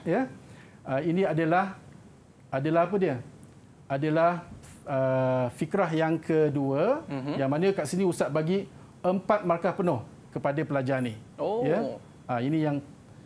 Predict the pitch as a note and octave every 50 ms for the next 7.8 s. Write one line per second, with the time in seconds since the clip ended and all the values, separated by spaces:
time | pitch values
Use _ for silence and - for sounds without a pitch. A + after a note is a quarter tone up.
0 | - - - - C3 B2+ - D3 D3 C#3+ - C3 C#3 C#3+ E3+ G3 - - - -
1 | - C3 B2 A2 G#2+ C3+ D3 G3 A#3+ A#3+ - - - - - - - - D3+ F#3
2 | G#3 A3 G#3+ F#3+ F3+ F3+ F#3+ G3+ G3+ A3 A#3+ B3+ B3+ F#3+ G3+ F#3 G#3+ G#3+ A3+ A#3
3 | A#3 A3 A3+ - - - - - - - - - - - - - - - D3+ D3
4 | D3+ D3+ D#3 D#3 D#3 D#3 D3+ D3+ D3+ D3+ D3+ D3 D#3 D#3 D3+ D#3 - E3+ E3+ -
5 | G3+ F3+ - - E3 D3+ C#3 C#3+ D3 D3 - - - - - - - - - -
6 | - - - - - - - D3 C3+ C3 C3 B2+ B2 - D#3+ - - G3 E3+ F3+
7 | F3 F3 F3 F#3 F#3 F#3 F3+ D#3 D#3+ D#3 D#3 E3 F#3 A3+ C4+ C#4